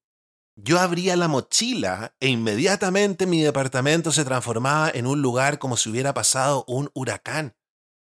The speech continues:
Yo estos días me he quedado solo en mi casa y quiero decirles que la cocina está absolutamente desorganizada. <laughs>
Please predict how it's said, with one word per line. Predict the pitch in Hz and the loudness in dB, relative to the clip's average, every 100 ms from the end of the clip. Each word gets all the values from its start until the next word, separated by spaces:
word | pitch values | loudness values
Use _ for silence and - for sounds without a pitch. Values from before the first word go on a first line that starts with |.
| _ _ _ _ | _ _ _ _
Yo | - - 214 226 - | -4 2 4 4 2
estos | 156 - 160 | -2 0 -4
días | 139 190 175 | -2 0 0
me | 143 135 | 2 0
he | 147 | -2
quedado | 147 151 160 | 0 0 2
solo | 143 - 165 170 175 | 2 0 2 2 0
en | 156 143 | -2 -6
mi | 139 | -4
casa | 151 139 - 131 | -2 0 0 -2
y | 135 | -8
quiero | 113 143 | -4 0
decirles | 143 - 147 151 139 | 0 0 -2 -4 -4
que | 131 | -4
la | 120 | -4
cocina | 110 - 147 143 | -2 -2 -2 -4
está | 143 110 - 139 135 | -4 -6 -6 -4 -2
absolutamente | 117 - 120 170 165 175 175 170 | -4 -4 -4 -2 -2 -2 -2 -4
desorganizada. | 165 160 151 143 135 139 - - 160 143 - 117 - | -4 -2 -2 -2 -2 0 0 0 -4 -4 -8 -12 -16
<laughs> | 117 | -20